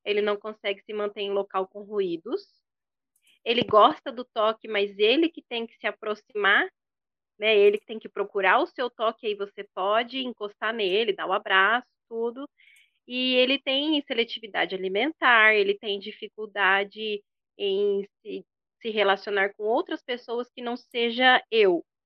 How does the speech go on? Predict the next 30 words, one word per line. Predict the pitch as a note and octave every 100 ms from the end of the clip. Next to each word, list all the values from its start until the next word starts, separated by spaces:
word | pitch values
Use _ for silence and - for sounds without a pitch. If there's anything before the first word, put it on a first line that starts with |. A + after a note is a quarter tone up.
| _
até | G#3 A#3+ A3+
mesmo | A3+ A#3+ C4 C4+ C4 -
dentro | B3 C4 A#3+
da | B3
família. | B3 D4 D4+ F#3 E3 - _ - _ _ _
Tudo | C#4+ D4+ D#4+ D#4+ D#4
acaba | D4 D4+ C4 C4+
sendo | C4+ B3+ C4+ C4+
de | A#3 B3+
intermédio | B3+ C4 B3 A3+ A#3 A#3
com | - C4+ C#4+
a, | G3+
com | - C4
a |
mãe, | D4 G#3 C#3+ - _ _ _ _
mesmo | A3 A3+ A#3+ B3+
o | B3 C4
pai. | - - - _ _ _ _
Dificuldade | A#3+ C4 C#4 B3 A3 G3 -
com | G3
alguns | F3 F#3 -
cheiros, | - A#3 C#4 F4 - _ _ _ _ _ _ _
né? | G#3 A3 C4 G#3+
Ele | F#3+
também | G#3+ G3+ G3+ -
não | G#3+ G#3
sabe | G#3 G3 G3
decifrar | F#3+ G3 - G#3 A3 A3
alguns | G3+ F#3+ G3 -
cheiros. | C#4 C4 D4+ -